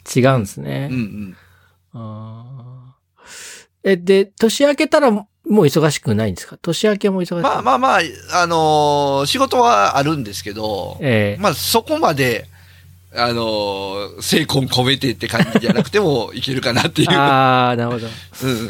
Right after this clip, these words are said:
Speaker 2: ん。
Speaker 1: じゃあ、またこのライトキューブゲーマーズも一月の収録はもうちょっとペースを上げてできそうですかね。
Speaker 2: そうですね。できると思います。
Speaker 1: はい。<laughs>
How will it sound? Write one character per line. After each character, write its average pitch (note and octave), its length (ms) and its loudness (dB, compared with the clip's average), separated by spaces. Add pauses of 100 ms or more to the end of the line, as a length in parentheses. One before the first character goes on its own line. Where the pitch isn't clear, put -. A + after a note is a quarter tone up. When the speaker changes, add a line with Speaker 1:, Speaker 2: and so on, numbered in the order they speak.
(120)
Speaker 2:
ん。 D3+ 40 -18
Speaker 1:
じ E3 120 0
ゃ D#3 240 4
あ、 C3+ 60 2
ま C#3 100 0
た D3+ 280 4
こ D#3 100 -4
の D3 180 2
ラ C#3+ 140 4
イ C#3+ 80 -2
ト D3 120 0
キ C#3+ 160 2
ュ - 20 6
ー C3 40 4
ブ C3 80 0
ゲ C#3+ 200 4
ー - 20 2
マ A#2+ 120 4
ー - 20 2
ズ G2+ 140 -4
も G#2+ 140 0
一 A2 220 0
月 B2+ 240 2
の C3 80 4
収 C3+ 200 2
録 B2+ 260 0
は B2 120 4
も A2+ 140 -2
う A#2 80 -4
ち - 60 -4
ょ - 40 2
っ - 40 -4
と - 160 -12
ペ B2+ 160 0
ー G#2 60 0
ス G2 120 -6
を G2 60 -4
上 F#2 60 -6
げ F#2+ 80 -6
て F#2 180 -6
で G2 120 -10
き G#2+ 160 -8
そ A3+ 120 4
う D#3+ 40 -2
で G2 160 -4
す F2+ 80 -10
か - 0 -
ね。 A#2 80 -2
Speaker 2:
そ A2 60 -8
う - 20 -10
で - 0 -
す - 0 -
ね。 A2 220 -6
で A#2+ 100 -4
き A#2+ 80 -6
る B2+ 120 -2
と A#2 120 -4
思 G#2+ 160 -8
い G#2+ 60 -8
ま - 180 -12
す。 - 220 -12
Speaker 1:
は - 80 2
い。 - 80 0 (100)
<laughs> - 0 -